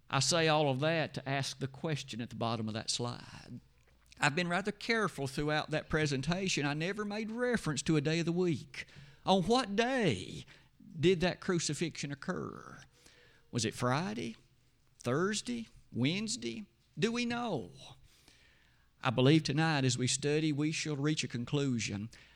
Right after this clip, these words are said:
I did, though, want you to consider some very highly respected sentiments throughout the years. I'm sure many of us are very familiar with Guy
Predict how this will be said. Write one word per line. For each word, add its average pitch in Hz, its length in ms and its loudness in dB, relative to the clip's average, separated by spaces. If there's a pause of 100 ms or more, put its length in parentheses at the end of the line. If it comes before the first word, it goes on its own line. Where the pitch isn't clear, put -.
(180)
I 147 140 2
did, 196 280 4
though, 147 220 4
want 160 340 0
you 165 60 2
to 147 100 2
consider 151 600 2
some 147 840 0
very 156 300 0
highly 156 400 0
respected 156 840 -2
sentiments 165 600 2
throughout 160 380 -4
the 143 60 -4
years. 143 640 -6 (540)
I'm 190 140 -2
sure 220 180 2
many 226 240 4
of 185 80 0
us 180 160 -2
are 170 60 -4
very 202 220 2
familiar 196 480 -2
with 147 200 -4
Guy 143 420 -2